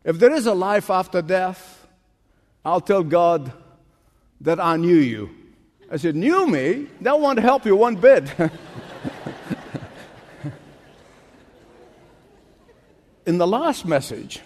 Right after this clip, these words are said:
the Apostle Paul tells us that the moralists, the moralists, people who think they're good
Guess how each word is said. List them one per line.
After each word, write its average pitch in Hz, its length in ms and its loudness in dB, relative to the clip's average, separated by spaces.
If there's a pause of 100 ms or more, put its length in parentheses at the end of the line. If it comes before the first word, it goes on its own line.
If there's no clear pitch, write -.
(680)
the 147 140 -2
Apostle 247 500 0
Paul 185 380 0
tells 220 360 -4
us 156 200 -2
that 151 180 -2
the 175 80 2
moralists, 175 1300 -6 (240)
the 156 120 0
moralists, 156 920 -4 (760)
people 247 260 -2
who 214 140 4
think 240 240 -4
they're 214 120 0
good 147 520 -2